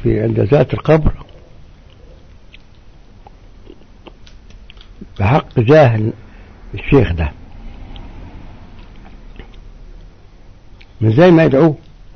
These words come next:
ما داري يا سيدي فلان، ليه؟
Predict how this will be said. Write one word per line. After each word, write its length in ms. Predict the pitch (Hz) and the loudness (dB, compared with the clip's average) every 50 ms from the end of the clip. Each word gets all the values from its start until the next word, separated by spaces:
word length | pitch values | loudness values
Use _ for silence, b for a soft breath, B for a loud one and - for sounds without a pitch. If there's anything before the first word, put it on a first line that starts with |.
| - - - - - - - - - - - - - - - - - - - - - - - | -20 -20 -20 -20 -20 -20 -20 -20 -20 -20 -20 -20 -20 -20 -20 -20 -20 -20 -20 -20 -16 -6 -2
ما 120 | 113 139 | 0 2
داري 220 | 147 131 123 120 131 | 2 2 2 2 0
يا 40 | 104 | 0
سيدي 240 | - - 120 113 | -2 -4 -4 -4
فلان، 220 | 92 - 95 90 87 - - - | -4 -6 -8 -10 -10 -12 -10 -4
ليه؟ 160 | 131 143 135 | -2 -2 -2